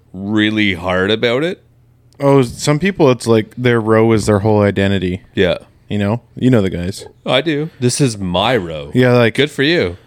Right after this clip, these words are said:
Speaker 2: this is my special blend of Procure.
Speaker 1: So I, I got a Coho this morning.
Speaker 2: No, you didn't.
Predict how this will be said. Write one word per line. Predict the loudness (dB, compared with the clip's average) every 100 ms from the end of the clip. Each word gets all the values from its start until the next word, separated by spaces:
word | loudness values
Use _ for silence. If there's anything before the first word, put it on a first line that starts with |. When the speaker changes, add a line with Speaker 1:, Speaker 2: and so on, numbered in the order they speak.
| _ _ -6
Speaker 2:
this | 2 2 2 2
is | 2 2 2 2 2 0
my | -2 -2
special | -2 0 2 2 2
blend | 2 2 2 -2 -6 -12 -20 _ _ _ _ _ _ _ _ _ -20 _ _ _ -4
of | -4 -6
Procure. | -4 0 0 0 -6 -6 -6 -12 -10
Speaker 1:
So | -2
I, | 0 0 -2
I |
got | 0 0
a |
Coho | 0 2 4 4
this | 2 -2
morning. | 0 2 2 -2 -6 _ _ _ -10
Speaker 2:
No, | -2
you | 0
didn't. | 0 -2 -6